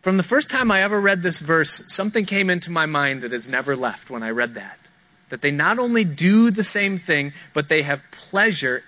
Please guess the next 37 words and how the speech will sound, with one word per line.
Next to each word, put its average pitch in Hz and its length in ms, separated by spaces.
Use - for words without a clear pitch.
in 180 380
them 147 520
that 139 320
do 127 240
them. 107 240
Can 196 120
I 294 120
ask 196 320
you 180 100
to 170 160
remember 147 680
this 156 280
verse 123 580
next 165 240
time 175 240
you 151 80
go 143 200
to 143 100
Tinseltown? 147 800
Next 135 160
time 170 180
you 147 60
go 143 120
to 147 60
Blockbuster? 139 760
Next 139 200
time 151 200
you 131 220
log 139 360
on 147 240
to 143 100
Netflix 143 720
to 131 80
make 123 300
your 127 200
next 143 340
month's 147 400